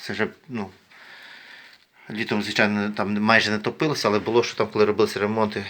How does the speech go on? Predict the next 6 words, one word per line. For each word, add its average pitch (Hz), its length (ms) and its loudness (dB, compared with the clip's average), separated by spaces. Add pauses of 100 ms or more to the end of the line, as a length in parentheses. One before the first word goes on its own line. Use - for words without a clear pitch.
(140)
десь 107 180 -2
холодно 101 320 -4
поводи, 101 420 -2
щось - 200 -4
там 107 120 0
протоплялося. 127 760 -2